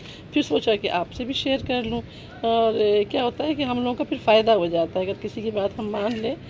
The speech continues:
तो हमारा फ़ायदा हो जाता है। तो मैं अब ये कर रही हूँ,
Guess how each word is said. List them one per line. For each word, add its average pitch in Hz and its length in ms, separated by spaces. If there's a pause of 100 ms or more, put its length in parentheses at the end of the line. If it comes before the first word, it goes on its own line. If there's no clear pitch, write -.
(300)
तो 240 60
हमारा 214 300
फ़ायदा 180 360
हो 185 140
जाता 175 340
है। 175 80 (680)
तो 196 300
मैं 208 140
अब 208 240
ये 214 80
कर 214 180
रही 285 240
हूँ, 285 160